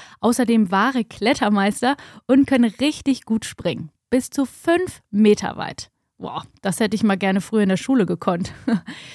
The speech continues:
Mit den langen Schwänzen können die kleinen Primaten sich auch an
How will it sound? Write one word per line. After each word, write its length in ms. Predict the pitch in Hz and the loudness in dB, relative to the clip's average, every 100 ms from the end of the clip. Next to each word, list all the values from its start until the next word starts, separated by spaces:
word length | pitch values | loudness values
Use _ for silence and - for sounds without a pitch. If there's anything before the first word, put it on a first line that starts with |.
| - - - | -20 -20 -8
Mit 240 | - 240 294 | 2 2 4
den 140 | 285 | 4
langen 260 | 240 269 262 | 4 6 4
Schwänzen 560 | - 233 262 269 247 | 4 4 4 4 2
können 260 | 220 254 254 | 4 4 6
die 60 | 240 | 4
kleinen 320 | - 208 214 | 2 2 2
Primaten 580 | - 196 196 214 - 220 | 2 0 0 -2 0 0
sich 260 | 208 - | 0 -2
auch 280 | 175 196 - | -4 -4 -4
an 240 | 196 190 | -2 -2